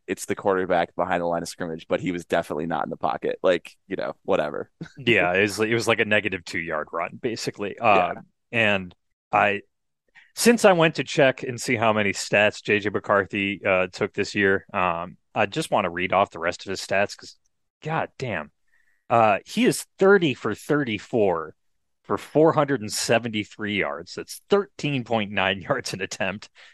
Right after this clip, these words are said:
Speaker 2: three touchdowns, no picks. Uh, he's already thrown for more first downs this year, uh, than he did on fifty-eight attempts last season. And, uh, yeah, I,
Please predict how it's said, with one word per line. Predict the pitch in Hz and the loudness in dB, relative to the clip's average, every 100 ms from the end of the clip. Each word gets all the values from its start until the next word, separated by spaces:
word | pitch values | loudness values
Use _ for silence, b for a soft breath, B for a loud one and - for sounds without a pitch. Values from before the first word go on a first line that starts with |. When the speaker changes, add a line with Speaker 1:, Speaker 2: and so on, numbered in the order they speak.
| b - | b -6
Speaker 2:
three | 131 156 | 0 0
touchdowns, | - 131 - - 120 117 104 | 2 2 0 0 0 0 -2
no | 104 107 | 0 0
picks. | - 104 87 - - b b b - | 0 -2 -2 -2 -14 b b b 0
Uh, | 107 92 - | 2 2 0
he's | 120 107 | -4 0
already | 120 135 151 139 | 4 4 4 -2
thrown | - 127 120 117 | -2 2 2 2
for | - 101 | -4 -4
more | 101 107 | 0 0
first | - 107 95 - | 0 -2 -2 -2
downs | 98 107 107 | 0 0 -4
this | 120 110 113 | -6 -4 0
year, | 117 120 b b b - | 2 2 b b b -2
uh, | 104 90 | 2 2
than | 87 92 | 2 -2
he | 90 | -4
did | 87 104 104 | -2 0 2
on | 92 87 | 0 -2
fifty-eight | - 127 - 113 95 101 113 | -2 -4 -2 -4 -2 0 -2
attempts | - 117 92 - | -2 -2 -2 -4
last | 95 101 101 - | 0 0 -2 -4
season. | 117 117 120 123 _ _ _ _ _ - | -6 -4 -6 -8 _ _ _ _ _ -6
And, | 104 95 92 95 | -2 -2 0 2
uh, | 95 98 95 95 | 4 4 2 -2
yeah, | 101 117 156 82 - _ | 0 2 4 2 -6 _
I, | 110 | -4